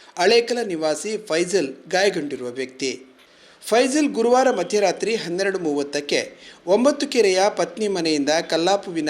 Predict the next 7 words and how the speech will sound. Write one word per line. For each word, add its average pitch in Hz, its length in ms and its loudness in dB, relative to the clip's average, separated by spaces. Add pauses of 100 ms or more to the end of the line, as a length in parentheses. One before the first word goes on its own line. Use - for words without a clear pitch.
ಗ್ಲೋಬಲ್ 190 440 0
ಮಾರುಕಟ್ಟೆಗೆ 151 680 -4
ತನ್ನ 143 260 -4
ಸ್ಕೂಟರ್‌ನಲ್ಲಿ 180 680 -4
ಕೆಲಸಕ್ಕೆ 156 460 -6
ತೆರಳುತ್ತಿದ್ದ 131 460 -8
ವೇಳೆ, 131 680 -4